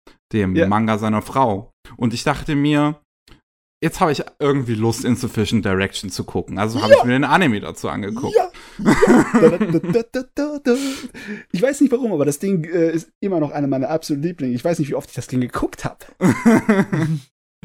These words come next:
Speaker 1: Es ist ein sehr putziges Gerät. Also, ähm, ich habe so, so, so echt das Gefühl von dem, was man immer wieder so mitkriegt und, und hört und sieht, so von Anno, dass er wahrscheinlich ein sehr sympathischer Ehemann ist.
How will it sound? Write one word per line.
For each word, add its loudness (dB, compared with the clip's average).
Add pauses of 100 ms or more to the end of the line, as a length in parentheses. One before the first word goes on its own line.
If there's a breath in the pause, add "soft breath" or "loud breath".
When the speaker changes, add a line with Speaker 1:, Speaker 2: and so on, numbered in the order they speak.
(220 loud breath)
Speaker 1:
Es -6
ist -2
ein 2
sehr 2
putziges -2
Gerät. -4 (500 loud breath)
Also, 2
ähm, 2 (600)
ich -2
habe 2
so, 0
so, 0
so -6
echt -4
das -4
Gefühl -2
von -4
dem, 0
was -8
man -4
immer -2
wieder 0
so -2
mitkriegt -2
und, -4
und -4
hört 0
und -2
sieht, -2
so -6
von -2
Anno, 0 (300 loud breath)
dass -6
er 0
wahrscheinlich -2
ein 0
sehr 0
sympathischer -4
Ehemann 0
ist. -12